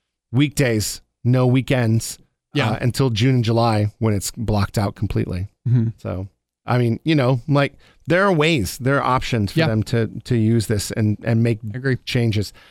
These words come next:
Speaker 1: I like that Disney Flex option.
Speaker 2: Mm-hmm.
Speaker 1: I might,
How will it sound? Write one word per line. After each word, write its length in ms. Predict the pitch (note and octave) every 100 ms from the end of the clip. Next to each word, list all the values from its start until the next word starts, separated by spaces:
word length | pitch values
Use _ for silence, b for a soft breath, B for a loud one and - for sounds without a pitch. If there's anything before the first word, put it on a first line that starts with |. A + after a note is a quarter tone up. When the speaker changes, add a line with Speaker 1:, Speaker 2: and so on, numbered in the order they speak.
| b _
Speaker 1:
I 100 | C3
like 220 | C#3+ F#3
that 180 | D4+ D#3+
Disney 260 | A#2 D3 F3+
Flex 380 | - F#3 - -
option. 440 | G2+ - G#2+ G#2
Speaker 2:
Mm-hmm. 160 | B2+ C#3
Speaker 1:
I 40 |
might, 280 | D#3+ F#3+ -